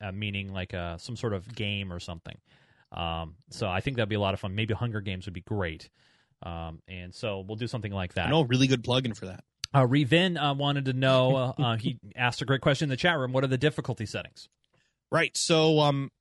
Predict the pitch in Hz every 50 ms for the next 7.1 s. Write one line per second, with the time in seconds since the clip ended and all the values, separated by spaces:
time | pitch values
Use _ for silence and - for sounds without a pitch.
0 | _ _ _ _ _ _ - 156 165 196 190 - - - 185 180 170 156 165 190
1 | 185 - - - 180 156 170 170 165 160 151 - - - _ _ _ - 131 127
2 | 127 131 131 127 123 127 123 117 - - 120 - - 143 143 151 151 - - 131
3 | 131 127 123 120 117 - - - _ _ - 127 113 101 - - 117 113 113 113
4 | 113 113 113 104 101 92 - _ _ _ _ _ _ _ _ _ _ - - 107
5 | 104 104 98 98 98 98 98 92 - _ - 113 107 107 143 151 - 185 170 175
6 | 165 - 165 139 139 131 123 - - 135 117 - - - - 110 110 107 104 104
7 | 101